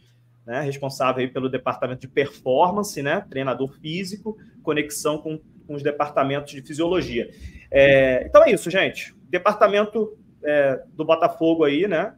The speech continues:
Passado pra vocês. Arthur Jorge, treinador. Franklin Carvalho,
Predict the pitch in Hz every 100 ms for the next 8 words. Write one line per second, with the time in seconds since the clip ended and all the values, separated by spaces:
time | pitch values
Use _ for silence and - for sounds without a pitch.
0 | _ - 135 143 135 143 139 143 147 180
1 | 220 - 151 - 156 139 135 135 - 151
2 | 185 170 202 208 165 165 165 156 143 131
3 | 131 127 117